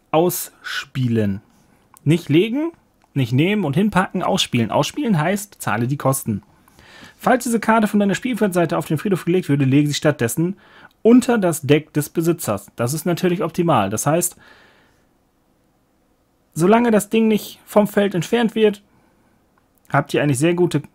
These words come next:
Chancen, immer wieder einen Resonator für drei aufs Feld kriegen zu können, wenn ihr das denn wollt. Durch das Durchsuchen. Haken ist fünfhundert, fünfhundert ist immer noch nicht so ultra, aber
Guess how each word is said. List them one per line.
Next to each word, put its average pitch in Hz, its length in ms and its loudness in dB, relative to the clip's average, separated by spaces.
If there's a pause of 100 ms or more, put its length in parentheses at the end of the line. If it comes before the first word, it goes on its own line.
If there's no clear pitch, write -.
(140)
Chancen, - 400 0
immer 160 240 2
wieder 151 180 2
einen 139 100 0
Resonator 131 520 -2
für - 140 -6
drei 127 260 0
aufs 120 140 -6
Feld 127 220 -4
kriegen 120 220 -4
zu 117 120 -8
können, 120 320 -2
wenn 120 120 -2
ihr 120 100 -4
das 117 220 -6
denn 117 300 -2
wollt. 113 500 0 (1800)
Durch 117 220 -2
das - 340 -6 (280)
Durchsuchen. 139 520 -4 (840)
Haken 160 280 0
ist 147 140 -2
fünfhundert, 151 460 -2
fünfhundert 135 480 -4
ist 123 120 -8
immer 131 160 -4
noch 117 140 -6
nicht 117 160 -8
so 127 160 -2
ultra, 131 360 -2
aber 139 320 -4